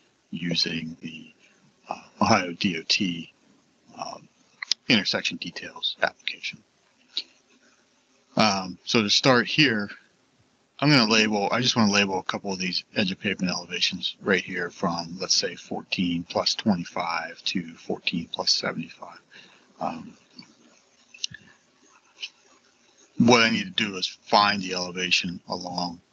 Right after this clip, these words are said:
my edge of pavement, and I can do that by going back to my drawing model, or excuse me, my, my design model or my three D model file, my K N file. And in my plan view,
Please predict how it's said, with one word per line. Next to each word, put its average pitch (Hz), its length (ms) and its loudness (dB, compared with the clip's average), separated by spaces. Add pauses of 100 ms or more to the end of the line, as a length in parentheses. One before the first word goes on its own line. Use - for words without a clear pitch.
(160)
my 85 180 0
edge 82 200 -4
of - 80 -18
pavement, 87 540 -4
and 95 120 -6
I 95 120 -6
can 95 160 0
do 135 180 6
that 101 320 6 (160)
by 92 140 -6
going 101 260 -6
back 92 440 -2
to 95 200 0
my 82 320 -4 (640)
drawing 85 500 2
model, 85 540 -6
or 92 120 -4
excuse 95 420 0
me, 85 180 -2
my, 85 320 -2 (1800)
my 110 100 10
design 107 360 2
model 98 260 0
or 95 120 -6
my 90 120 -6
three 104 260 -4
D 92 140 -4
model 87 300 -8
file, 85 260 -10
my 85 160 -12
K 92 300 0
N 87 180 -8
file. - 220 -10 (1500)
And 117 140 8
in 139 80 10
my 123 100 8
plan 131 380 4
view, 95 280 -4